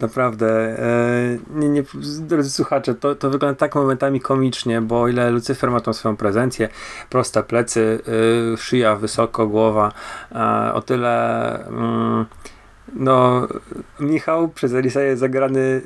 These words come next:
żeby jak najmniej przypominać, e, posturą L-, Lucyfera, więc, więc, no, on tam z-, próbuje to zmienić, trochę inaczej chodzi, inaczej trzyma ręce.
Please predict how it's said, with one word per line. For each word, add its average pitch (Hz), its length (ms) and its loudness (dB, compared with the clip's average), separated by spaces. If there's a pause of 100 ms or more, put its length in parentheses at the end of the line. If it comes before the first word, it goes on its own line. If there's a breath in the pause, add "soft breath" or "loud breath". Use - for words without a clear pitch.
żeby 131 400 0
jak 160 300 0
najmniej 143 380 2
przypominać, 131 880 -2 (300)
e, 117 560 0 (680)
posturą 147 520 4
L-, 120 500 0
Lucyfera, 135 640 4
więc, 120 280 0 (500)
więc, 143 280 -2
no, 147 100 -4
on 165 120 2
tam 160 180 2
z-, 147 120 -4
próbuje 160 440 0
to 127 120 2
zmienić, 120 320 2
trochę 135 200 -4
inaczej 127 220 -2
chodzi, 131 360 -2
inaczej 120 260 0
trzyma 123 280 0
ręce. 120 400 2